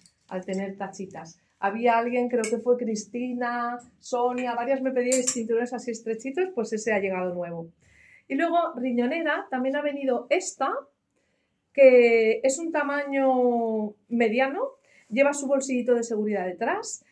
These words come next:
viene con este monederito que lo podéis, eh, poner dentro, si no lo queréis llevar aquí fuera,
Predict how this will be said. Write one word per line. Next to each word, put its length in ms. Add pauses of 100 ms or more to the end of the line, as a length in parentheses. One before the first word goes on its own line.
(160)
viene 320
con 140
este 280
monederito 760
que 120
lo 160
podéis, 640
eh, 440
poner 360
dentro, 400
si 160
no 100
lo 100
queréis 220
llevar 180
aquí 200
fuera, 320